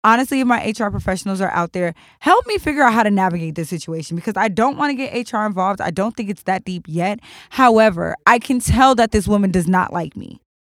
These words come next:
I can tell you don't like me. The fact that I can tell you don't like me affects my, not necessarily affects my job performance, but it cr-, makes you feel like you're doing worse than you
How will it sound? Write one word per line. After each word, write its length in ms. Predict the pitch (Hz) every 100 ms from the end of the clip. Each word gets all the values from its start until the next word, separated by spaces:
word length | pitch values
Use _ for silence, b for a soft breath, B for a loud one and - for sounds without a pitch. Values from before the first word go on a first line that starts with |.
| _ 233
I 100 | 247
can 140 | 254
tell 280 | - 269 240
you 160 | 208
don't 220 | 190 175 -
like 240 | - -
me. 240 | - - _ _ _ _ _ b b
The 100 | 220
fact 320 | 202 320 523 -
that 80 |
I 100 | 254
can 160 | 233 202
tell 200 | - 180
you 120 | 175
don't 180 | 175 170
like 180 | 165 160
me 140 | 180 175
affects 380 | - - 190 196
my, 140 | 165 - - _ _ -
not 180 | 311 330
necessarily 360 | 311 - 262
affects 260 | 254 226 196
my 100 | 185
job 220 | 175 185
performance, 500 | 202 - 220 220 214 B B B _
but 300 | 262 269 - _ _ _ _ _ _ _ _ _ -
it 180 | 277 _ _
cr-, 160 | - 254
makes 320 | 254 330 -
you 100 | 320
feel 400 | - - 240 262
like 240 | 220 190 202
you're 80 |
doing 300 | 170 202 202 160
worse 260 | 180 190
than 140 | - 175
you 140 | 156